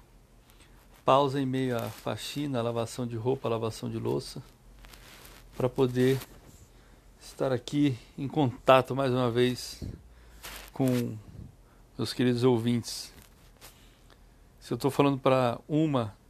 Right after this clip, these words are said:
duas ou três pessoas, tá valendo. Até porque, cara, ontem foi uma passagem muito interessante que eu li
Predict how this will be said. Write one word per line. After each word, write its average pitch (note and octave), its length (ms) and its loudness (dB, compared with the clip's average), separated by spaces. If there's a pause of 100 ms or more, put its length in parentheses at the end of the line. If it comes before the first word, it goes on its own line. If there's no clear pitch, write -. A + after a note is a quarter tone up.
(140)
duas B2+ 360 0
ou B2+ 120 0
três B2+ 320 -4
pessoas, B2 480 -4
tá B2+ 120 2
valendo. A2+ 460 0 (920)
Até C3+ 240 -4
porque, C#3+ 540 -4
cara, - 300 -6 (360)
ontem D#3 520 -2 (1040)
foi - 180 -8
uma C3 80 -4
passagem B2+ 420 -4
muito C#3+ 220 -6
interessante C3 580 -4
que - 120 -10
eu B2+ 100 0
li B2 240 -2